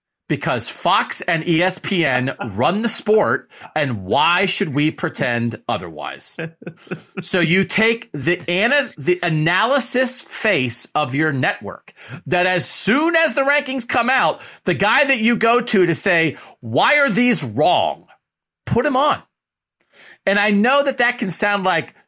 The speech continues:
silly. They run the sport. And when E S P N or A B C has a big game, who's on there breaking down the game?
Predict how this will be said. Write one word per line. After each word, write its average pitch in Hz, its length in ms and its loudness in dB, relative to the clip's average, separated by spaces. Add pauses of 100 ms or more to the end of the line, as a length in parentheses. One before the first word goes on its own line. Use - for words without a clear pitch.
(160)
silly. 240 640 0 (240)
They 233 340 2
run 233 1000 2 (280)
the 202 400 2
sport. - 920 0 (800)
And 180 240 0
when 185 260 -2
E 220 140 2
S 285 160 0
P - 220 -4
N 247 160 0
or 196 100 2
A 196 80 4
B 220 160 0
C 226 280 0
has 180 240 2
a 190 40 0
big 185 260 -2
game, 156 420 0 (300)
who's 214 300 0
on 254 220 2
there 254 140 0
breaking 180 360 -2
down 220 220 0
the 254 60 -2
game? 202 440 -2